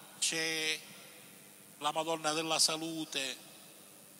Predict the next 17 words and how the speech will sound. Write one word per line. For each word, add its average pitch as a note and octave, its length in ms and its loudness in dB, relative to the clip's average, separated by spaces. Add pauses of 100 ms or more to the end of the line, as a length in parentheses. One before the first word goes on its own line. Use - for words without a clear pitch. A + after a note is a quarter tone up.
(1040)
No, C#3+ 280 6
quella C#3 260 -2
è A#2+ 40 2
la A#2 140 2
Maddalena. G2 680 -4 (1400)
Quella B2+ 240 -6
è G#2+ 40 2
Santa A#2 380 2
Maria A#2 280 -4
Maddalena, G#2 580 -12
non G#2+ 360 -6 (520)
Maria. G2+ 440 -8 (2000)
Comunque - 420 8
ce F#3+ 140 8
ne C#3+ 80 6
sono A#2+ 240 8
parecchie C3 560 2